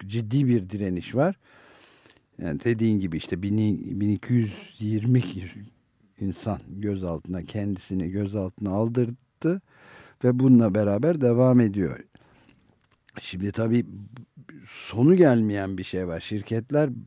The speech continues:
olduğu gibi taarruza geçmiş durumdalar. Spin tabir ettikleri bütün işte diğer, e, medyada yer almaması için elden geleni yapıyorlar ve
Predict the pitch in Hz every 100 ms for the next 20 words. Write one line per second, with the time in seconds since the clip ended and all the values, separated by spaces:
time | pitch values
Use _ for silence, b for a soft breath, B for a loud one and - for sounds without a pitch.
0 | - _ - - 101 110 107 131 156 127
1 | 117 95 85 80 78 117 113 107 123 131
2 | 107 - 95 - 104 95 92 92 82 78
3 | B B B B - - - 147 107 104
4 | 95 92 90 - 92 - 98 139 127 -
5 | 123 101 - 139 123 120 127 104 98 104
6 | 104 92 85 87 101 110 135 120 107 131
7 | 147 113 123 - - 131 139 120 101 -
8 | - - 110 104 95 - 98 - 160 139
9 | 113 123 127 113 98 95 98 95 117 156
10 | 190